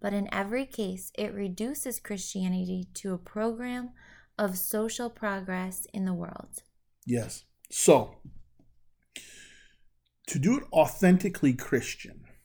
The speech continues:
Speaker 2: we have to make sure we allow the person's dignity to always remain. So if you're serving the poor, right? If you're clothing people, if you're doing those things,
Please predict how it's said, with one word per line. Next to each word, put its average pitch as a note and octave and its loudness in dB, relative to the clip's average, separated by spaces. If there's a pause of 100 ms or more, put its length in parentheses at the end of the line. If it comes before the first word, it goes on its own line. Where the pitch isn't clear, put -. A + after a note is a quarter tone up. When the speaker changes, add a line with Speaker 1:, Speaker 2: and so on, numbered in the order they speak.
(1160)
Speaker 2:
we C3 0
have E3 2
to F#3+ 6
make E3+ 4
sure B2+ -2
we A#2 0 (760)
allow A#2+ 0
the A#2 0
person's A#2 -2
dignity B2 0 (760)
to - -12
always B2 2
remain. F#2+ -6 (200)
So A#2+ -4
if - -6
you're A2+ -8
serving C3+ 4
the A#2+ 2
poor, G#2 -8 (1500)
right? G2+ -14 (480)
If B2 -6
you're G2+ -8 (920)
clothing B2+ 4
people, - -12 (340)
if - -8
you're A#2 -2
doing B2+ 4
those A2 0
things, G2+ -8